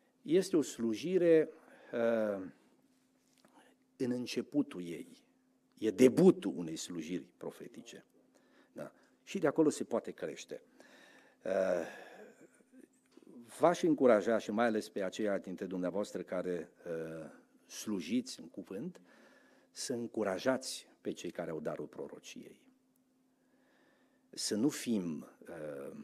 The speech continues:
cum să spun, atât de aspri și critici încât să stingem Duhul. Putem greși aici. Uh, aveam în adunarea noastră un frățior care începuse să prorocească și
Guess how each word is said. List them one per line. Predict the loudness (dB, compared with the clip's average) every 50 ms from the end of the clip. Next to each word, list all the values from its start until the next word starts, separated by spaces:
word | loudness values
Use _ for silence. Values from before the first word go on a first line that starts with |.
| -18 -20 _ _
cum | _ -10 -10
să | -10 -10 -10
spun, | -12 -14 -10 -8 -6 -6 -4 -6 -8 -12 -18 _ _ _ _
atât | -12 -12 -4 0 2 2 2 0 -4
de | -10 -8 -8 -8 -10 -8
aspri | -6 -4 -4 -4 -6 -8 -6 -4 -2 -2
și | -2 -4 -10
critici | -16 -14 -12 -10 -10 -8 -4 -4 -4 -4 -4 -8 -10
încât | -8 -8 -6 -4 -6 -6
să | -4 -6
stingem | -8 -8 -10 -10 -8 -4 -4 -2 -2 -2 -4 -4 -4 -4 0
Duhul. | 2 4 4 4 2 -4 -12 -16 -16 -18 -20 _ _ _ _ _ _ -20 _ _ -20 -20 _ _ _ _ _ _ _
Putem | _ -10 -6 8 10 10 12 12 8
greși | 4 0 -4 -6 -6 -6 -6 -6 -6
aici. | -10 -12 -12 -16 -20 _ -20 -20 _ _ _ _ _ _ _ _ _ _ _ _ _ _ _ _ _ _ _ _ _ _ _ _ _ -20 -20 -20 -20 -20 -20 -20 _ _ _ _ _ _ _ -14
Uh, | -12 -10 -10 -12 -14 -4
aveam | 2 4 6 8 8 6 6
în | 4 2
adunarea | 2 2 2 4 6 6 6 6 6
noastră | 6 4 4 2 0 -2 -4
un | -4 -4 -6 -10 -14
frățior | -18 -16 -14 -12 -12 -8 -4 0 2 2 2 2 -2
care | -4 -6 -6 -6 -4 -4 -6 -6 -8 -12 -18
începuse | _ -18 -18 -10 -8 -8 -8 -6 -6
să | -6 -8 -8
prorocească | -8 -6 -6 -4 -4 -6 -8 -8 -6 -6 -4 -6 -6 -8 -10 -12
și | -10 -12 -14 -16